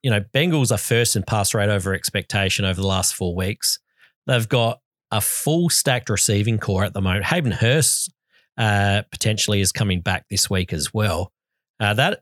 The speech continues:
is all signs pointing to Burrow doing well. So love me some Burrow. Get on him. Um, Josh Allen on the road, like I said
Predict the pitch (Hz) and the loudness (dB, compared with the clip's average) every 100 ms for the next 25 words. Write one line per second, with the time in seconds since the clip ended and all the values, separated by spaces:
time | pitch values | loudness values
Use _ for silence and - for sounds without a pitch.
0 | - 110 104 113 131 - 117 107 95 - | -2 0 2 2 0 0 0 0 0 -4
1 | 120 101 90 85 90 98 87 82 87 - | -4 -2 -2 -2 -2 -2 -2 -6 -10 -4
2 | 104 90 87 80 - - 92 92 - _ | -2 0 -2 -4 -4 -2 0 -2 -6 _
3 | - - - 113 143 127 123 - 107 98 | -20 -16 -4 0 0 0 0 2 2 2
4 | 98 95 95 92 - 117 104 104 101 104 | 2 2 0 -2 -4 -2 0 0 -2 -4
5 | _ - 107 101 - 202 180 160 127 113 | _ -4 0 0 -2 -2 2 2 2 2
6 | 98 101 98 98 143 131 101 - 95 90 | 2 2 0 0 0 0 0 0 0 -2